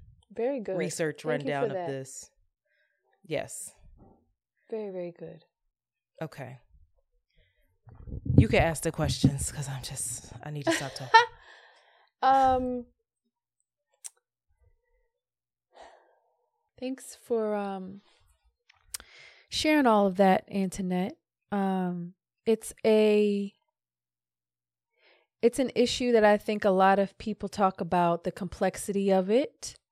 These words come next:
Speaker 1: Um, and I think that Israel is shocked and, uh, by this,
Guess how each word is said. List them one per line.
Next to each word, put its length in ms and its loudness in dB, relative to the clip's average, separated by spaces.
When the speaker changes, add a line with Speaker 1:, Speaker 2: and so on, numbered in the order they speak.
Speaker 1:
Um, 760 -6
and 600 -2
I 120 0
think 840 -8
that 480 0
Israel 600 2
is 240 -4
shocked 800 -2
and, 680 -2
uh, 60 4
by 340 10
this, 440 2